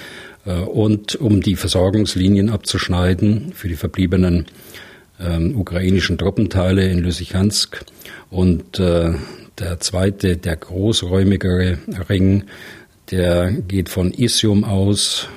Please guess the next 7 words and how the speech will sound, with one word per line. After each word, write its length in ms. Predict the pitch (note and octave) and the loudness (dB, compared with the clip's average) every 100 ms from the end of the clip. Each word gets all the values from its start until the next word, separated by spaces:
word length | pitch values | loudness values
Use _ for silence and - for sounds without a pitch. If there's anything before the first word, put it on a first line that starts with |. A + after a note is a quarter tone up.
| - _ - | -18 _ -8
äh, 680 | G#2 F#2 F2+ F#2 F#2 - | -4 -2 0 -2 -4 -8
runter 520 | G2 F#2 G#2 G#2 G#2 F2 | -10 -6 0 0 0 0
nach 220 | F2 - | -2 -4
Donetsk, 680 | F#2+ F2 A2 - - - - - - - - - | -2 0 0 -2 -4 -6 -20 -20 -20 -18 -18 -10
entlang 460 | F#2+ F2+ F#2 F#2 F#2 | -4 -2 0 2 2
der 100 | F2 | 0
großen, 680 | D#2+ F2 F#2+ F#2 F#2 F2 | -2 -2 0 2 2 2